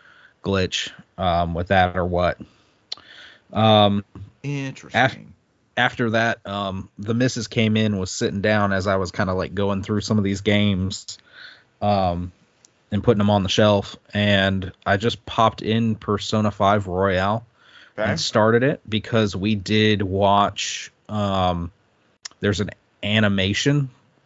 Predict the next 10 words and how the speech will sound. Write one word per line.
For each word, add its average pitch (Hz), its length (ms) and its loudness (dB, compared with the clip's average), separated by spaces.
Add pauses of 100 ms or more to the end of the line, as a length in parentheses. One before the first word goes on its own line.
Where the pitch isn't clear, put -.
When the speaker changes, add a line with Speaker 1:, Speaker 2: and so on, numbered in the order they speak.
Speaker 1:
Persona 117 340 2
five 110 260 4
animation, 101 680 0 (640)
and 107 140 0
we 110 100 4
watched 104 380 2
that, 113 240 2
and 107 80 -4
we 107 60 -2
both 110 260 -2